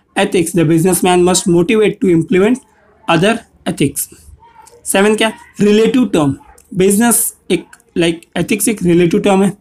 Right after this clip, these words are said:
Change from business to business, यानी बिजनेस के हिसाब से एथिक्स डिसाइड होता है। It also changes from country to another country। देश से देश भी अपना एथिक्स बदलता है। What is considered as a good in one country may be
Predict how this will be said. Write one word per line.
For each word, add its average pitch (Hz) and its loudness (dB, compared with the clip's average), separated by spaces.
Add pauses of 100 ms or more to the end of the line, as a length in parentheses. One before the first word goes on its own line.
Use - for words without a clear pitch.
(640)
Change 214 2
from 220 0
business 165 0
to 175 -2
business, 180 0 (280)
यानी 202 2 (340)
बिजनेस 208 2
के 233 0
हिसाब 190 2
से 196 -2
एथिक्स 202 -2
डिसाइड 170 -2 (320)
होता 139 -2
है। 120 -8 (400)
It 208 0
also 240 2
changes 202 2
from 240 -2
country 190 0
to 233 -2
another 185 -2
country। 165 -6 (1700)
देश 175 0
से 214 2
देश 196 2
भी 208 -2 (120)
अपना 175 -2
एथिक्स 170 -2
बदलता 160 0
है। - -4 (480)
What 240 2
is - -4
considered 247 0
as 233 -2
a 233 -2
good 185 0 (340)
in 170 0
one 160 0
country 208 -4
may 175 -4
be 208 -6